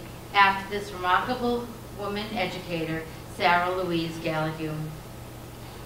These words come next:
Sarah was highly respected. She was a calm, supportive, guiding light to students, families, and teachers, always creating a warm, welcoming environment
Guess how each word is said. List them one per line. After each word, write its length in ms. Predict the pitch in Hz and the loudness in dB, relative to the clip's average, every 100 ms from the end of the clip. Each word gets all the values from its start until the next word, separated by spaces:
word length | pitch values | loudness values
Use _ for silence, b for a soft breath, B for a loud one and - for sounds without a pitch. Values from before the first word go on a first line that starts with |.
| - - | -12 -4
Sarah 320 | 311 294 294 262 | 2 4 6 4
was 160 | - | 2
highly 460 | - 220 220 208 180 | 4 6 6 4 -2
respected. 680 | 196 - 170 170 170 151 151 - - - - - | -6 0 2 2 -4 -8 -8 -10 -12 -14 -14 -8
She 200 | - 240 | 0 2
was 200 | 202 - | 2 0
a 80 | - - | -4 0
calm, 640 | 208 202 202 208 208 208 | 4 6 6 4 0 -4
supportive, 720 | 196 175 - 196 196 190 190 185 - - | -8 -8 -4 0 2 2 0 -4 -10 -2
guiding 460 | 190 180 180 185 185 | 2 4 4 0 0
light 260 | 165 156 156 - | -2 -2 -4 -8
to 60 | |
students, 600 | 170 - 190 202 226 240 - - - - | -10 -6 0 2 4 2 0 -8 -12 -6
families, 580 | 202 185 185 190 185 185 185 | -2 0 0 -2 -2 -4 -6
and 160 | 185 180 | -8 -6
teachers, 480 | 185 175 - 156 151 B B B - | -6 -6 -6 -8 -8 B B B -2
always 560 | 202 220 262 269 277 262 - | 8 12 12 10 4 0 -2
creating 640 | 233 202 196 180 160 156 160 | -2 0 0 0 -2 -2 -2
a 80 | |
warm, 540 | 160 160 185 196 196 185 | -2 0 2 4 4 4
welcoming 500 | 185 185 - 185 185 | 2 2 -2 -6 -6
environment 600 | 185 165 156 160 156 147 | -4 0 0 0 -2 -6